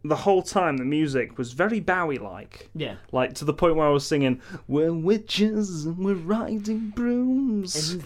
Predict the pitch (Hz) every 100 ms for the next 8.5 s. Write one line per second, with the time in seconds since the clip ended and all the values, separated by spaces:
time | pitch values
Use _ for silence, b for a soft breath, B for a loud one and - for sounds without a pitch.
0 | - 196 160 156 131 180 - - 156 123
1 | 165 175 156 107 160 175 160 214 185 170
2 | 220 214 190 196 247 269 240 196 214 202
3 | 180 185 190 139 117 117 117 139 139 143
4 | 143 135 156 160 170 185 165 170 143 135
5 | 151 156 147 117 - 135 135 139 139 -
6 | 143 135 127 - - 143 139 131 135 123
7 | 117 123 135 131 120 113 113 - 135 151
8 | 165 170 175 175 170